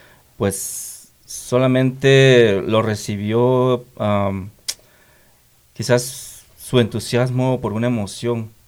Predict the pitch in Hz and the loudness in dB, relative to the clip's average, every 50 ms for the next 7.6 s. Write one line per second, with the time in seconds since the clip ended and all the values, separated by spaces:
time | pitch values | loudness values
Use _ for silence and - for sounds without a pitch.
0 | _ _ _ - 110 107 110 117 117 110 104 101 98 98 98 - - - - - | _ _ _ -10 -8 -4 -4 -2 -2 -2 -2 -4 -4 -6 -8 -10 -14 -18 -20 -20
1 | - _ _ _ _ _ _ _ _ _ _ _ _ _ _ _ _ _ _ _ | -20 _ _ _ _ _ _ _ _ _ _ _ _ _ _ _ _ _ _ _
2 | _ - - 120 117 117 117 110 107 110 113 117 120 131 131 131 131 131 131 131 | _ -2 0 0 2 2 0 0 -2 -4 -2 -2 0 0 0 0 2 2 2 2
3 | 131 127 123 117 110 104 98 95 92 92 92 90 - - _ _ _ _ _ _ | 2 2 2 2 0 -2 -2 -4 -4 -6 -8 -10 -12 -16 _ _ _ _ _ _
4 | _ _ _ _ - 107 110 110 107 104 98 92 - _ _ _ _ _ _ - | _ _ _ _ -10 -8 -6 -6 -6 -6 -8 -10 -14 _ _ _ _ _ _ -18
5 | - - 120 107 101 - 113 113 117 113 113 - 117 110 107 - - 123 127 135 | -10 -8 -6 -6 -6 -4 0 0 0 0 0 -2 -4 -4 -4 -6 -4 -2 -2 0
6 | 151 160 156 143 143 123 117 - - 113 104 - _ _ _ _ _ - - 104 | 0 0 -2 -2 -2 -4 -4 -6 -6 -10 -10 -12 _ _ _ _ _ -14 -8 -6
7 | 110 120 120 117 - 107 104 101 - - 107 104 | -6 -4 -6 -6 -6 -8 -8 -8 -8 -8 -10 -10